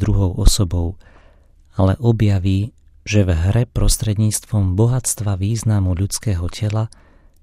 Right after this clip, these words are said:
je dar oveľa väčší. Mužskosť a ženskosť je pôvodným znamením stvoriteľského daru, daru života stvoriteľom.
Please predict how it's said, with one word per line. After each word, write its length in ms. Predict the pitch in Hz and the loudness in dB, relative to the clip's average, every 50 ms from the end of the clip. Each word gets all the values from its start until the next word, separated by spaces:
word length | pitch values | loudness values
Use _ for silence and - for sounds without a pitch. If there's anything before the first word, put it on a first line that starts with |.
| _ _ | _ _
je 160 | - 98 98 | -2 -2 0
dar 560 | 90 87 82 98 92 104 113 123 131 127 - - _ _ _ - _ _ _ _ - | 0 0 0 0 0 0 0 -2 -4 -6 -8 -12 _ _ _ -20 _ _ _ _ 0
oveľa 400 | 123 107 - 110 107 107 101 90 | 2 2 4 2 2 2 0 0
väčší. 560 | 92 85 - - - - - 87 82 92 - - - - _ _ _ - - - - - _ _ _ _ _ _ _ - - _ - - - - - - - - _ - _ - _ - - - - - | -2 -4 -4 -6 -10 -10 -8 -8 -8 -10 -10 -14 -20 -20 _ _ _ -20 -20 -20 -20 -20 _ _ _ _ _ _ _ -20 -20 _ -20 -20 -20 -20 -20 -20 -20 -20 _ -20 _ -20 _ -20 -20 -16 -6 0
Mužskosť 960 | 113 113 135 160 - - - - 160 143 143 - - - - - - - - | 4 4 4 4 2 -2 -2 -2 -2 -2 -2 -4 -6 -8 -10 -18 -20 -10 -4
a 140 | - 123 117 | 0 0 2
ženskosť 720 | 107 113 104 95 90 - - - 107 98 - - - - - - - - _ - - _ - - | 2 2 2 2 2 0 -2 -2 -2 -2 -2 -4 -8 -12 -20 -20 -20 -20 _ -20 -20 _ -2 2
je 100 | 107 104 - - - _ - - | 2 2 2 0 -20 _ -4 2
pôvodným 640 | 135 135 151 139 123 110 92 98 101 98 95 92 90 | 4 4 4 4 4 2 2 2 2 2 2 2 2
znamením 560 | 87 101 110 113 113 117 107 101 101 98 95 | 2 2 4 4 4 4 4 4 4 4 2
stvoriteľského 1000 | 87 - - - 104 113 120 120 110 - 110 98 98 - - - 107 92 90 92 87 | 0 -2 -4 -4 0 2 2 2 2 0 0 -2 -2 -2 -4 -2 -2 -2 -2 -2 -2
daru, 400 | - 92 90 90 87 87 92 - - - _ _ _ _ - - - | 0 0 0 0 0 -2 -6 -8 -12 -20 _ _ _ _ -14 -8 -4
daru 320 | 104 104 101 98 95 90 85 | 0 2 2 2 2 0 -2
života 560 | 80 87 98 113 113 120 - - - 117 110 | -2 0 0 0 0 0 -2 -2 -2 -2 -4
stvoriteľom. 880 | - - - 107 101 98 95 92 87 - - 92 85 85 85 87 95 | -4 -6 -4 0 0 0 0 0 -4 -4 -4 -4 -2 -2 -2 -4 -6